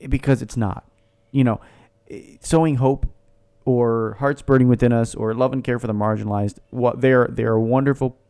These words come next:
things. They bring us joy in our life.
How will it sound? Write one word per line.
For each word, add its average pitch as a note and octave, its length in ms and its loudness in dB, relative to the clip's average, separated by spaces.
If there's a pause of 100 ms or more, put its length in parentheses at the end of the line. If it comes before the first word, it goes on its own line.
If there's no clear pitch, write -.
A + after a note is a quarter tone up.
things. G#2 460 -4 (360)
They A#2 420 0
bring B2 280 0
us A2+ 400 -6 (720)
joy C3+ 400 4
in C#3 80 4
our B2+ 140 2
life. A2 480 0